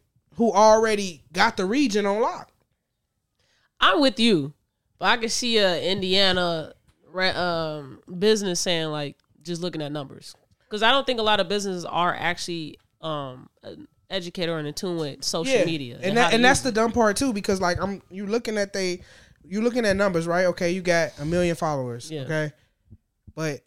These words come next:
Speaker 1: how the fuck am I doing the same amount of views as you?
Speaker 2: Yeah.
Speaker 1: How am I? How you getting videos that's thirty K?
Speaker 2: Yeah.
Speaker 1: Forty K?
Speaker 2: Yeah.
Speaker 1: Fifteen K?
Speaker 2: Yeah.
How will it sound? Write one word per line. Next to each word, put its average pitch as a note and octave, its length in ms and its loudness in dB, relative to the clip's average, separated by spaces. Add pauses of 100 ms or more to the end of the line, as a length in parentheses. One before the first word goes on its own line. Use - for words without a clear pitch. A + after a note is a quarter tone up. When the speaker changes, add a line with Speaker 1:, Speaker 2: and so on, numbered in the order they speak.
Speaker 1:
how G3 240 -8
the A3 60 -6
fuck G3+ 220 -8
am F#3 140 -8
I G3 140 -4
doing F#3 240 -4
the E3+ 80 -4
same F3+ 320 -2
amount F3+ 300 -2
of D#3 80 -4
views F#3+ 340 -2
as E3 140 -2
you? G3+ 240 -2 (100)
Speaker 2:
Yeah. G3+ 200 -6 (440)
Speaker 1:
How F#3+ 120 0
am G#3 100 0
I? G3+ 100 2
How A3 240 4
you G#3+ 180 0
getting F#3+ 380 -2
videos F3+ 680 0
that's D3+ 120 0
thirty F#3 280 -2
K? F3 360 0
Speaker 2:
Yeah. F3+ 220 -4 (180)
Speaker 1:
Forty F#3+ 280 0
K? F3+ 420 2
Speaker 2:
Yeah. F3 180 -4 (1040)
Speaker 1:
Fifteen A3 460 4
K? F#3 400 6
Speaker 2:
Yeah. D#3 220 -6